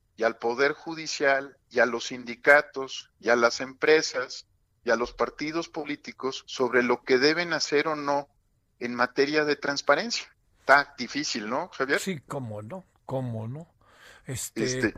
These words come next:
Speaker 1: yo lo veo un poquito complicado, ¿no? Porque,
Speaker 2: Sí.
Speaker 1: ah, como que cruzar así la división de poderes no se ve fácil. Entonces,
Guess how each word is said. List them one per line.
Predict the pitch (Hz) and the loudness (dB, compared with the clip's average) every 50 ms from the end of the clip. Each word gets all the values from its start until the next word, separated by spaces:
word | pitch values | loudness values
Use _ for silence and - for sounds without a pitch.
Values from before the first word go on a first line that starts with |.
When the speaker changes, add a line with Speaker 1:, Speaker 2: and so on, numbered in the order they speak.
| - - - | -8 -16 -2
Speaker 1:
yo | - - 170 151 | 2 4 6 6
lo | 180 175 | 6 6
veo | 156 156 | 6 4
un | 160 160 | 4 4
poquito | - 156 - - 160 - - 160 151 - | 2 0 0 -2 -6 -4 -2 -2 0 0
complicado, | - 120 120 - - 107 107 - - 147 139 147 147 139 | -2 -4 -4 -4 -8 -8 -2 4 6 6 8 8 6 4
¿no? | 131 143 170 - | 4 4 2 2
Porque, | 147 135 - 120 117 | 0 -2 -2 -2 -2
Speaker 2:
Sí. | 110 104 - - - - | -2 -4 -12 -16 -8 -6
Speaker 1:
ah, | 127 123 - _ _ - - _ | -4 -4 -6 _ _ -20 -16 _
como | - 131 135 135 131 - | -10 -8 -6 -6 -4 -4
que | 139 139 | -4 -4
cruzar | - - 143 139 - - 170 208 202 | -4 -4 -8 -2 4 6 8 8 8
así | 190 180 - 185 180 | 6 4 2 -4 -2
la | 180 180 170 | 0 0 0
división | 156 139 131 127 - 160 160 170 | -2 -4 -8 -8 -6 -6 -4 -2
de | 165 175 | -2 -4
poderes | - 156 147 135 131 143 147 151 165 185 196 - - - - - - _ _ _ _ _ _ _ _ _ _ _ _ _ | -2 -2 -4 -2 0 0 0 0 0 -2 -4 -6 -10 -12 -14 -18 -20 _ _ _ _ _ _ _ _ _ _ _ _ _
no | 131 143 143 | -10 -10 -8
se | - - 143 | -4 -2 0
ve | 139 135 139 - | 0 0 -2 0
fácil. | - 160 156 - - 120 120 | 2 2 2 2 0 -6 -8
Entonces, | - - 165 - | -6 -6 -6 -6